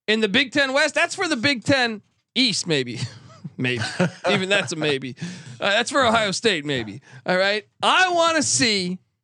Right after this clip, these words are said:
great special teams, great defense, and minimal offense. All right?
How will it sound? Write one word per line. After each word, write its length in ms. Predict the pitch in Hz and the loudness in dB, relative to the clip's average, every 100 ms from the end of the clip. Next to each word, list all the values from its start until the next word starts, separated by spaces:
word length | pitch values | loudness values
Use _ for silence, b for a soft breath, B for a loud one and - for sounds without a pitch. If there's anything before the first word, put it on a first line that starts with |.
| _ _ _ _ | _ _ _ _
great 280 | 190 220 220 | 0 0 0
special 360 | - 254 226 233 | 0 0 0 -2
teams, 320 | 247 247 190 | 0 0 2
great 280 | 233 220 190 | 0 0 -2
defense, 400 | 220 202 214 185 | -2 0 0 0
and 120 | 175 | 0
minimal 480 | 190 196 185 165 147 | 0 2 2 2 0
offense. 460 | - 95 - - _ _ _ | -4 -10 -14 -20 _ _ _
All 140 | - 165 | -2 0
right? 280 | 185 202 | 0 -2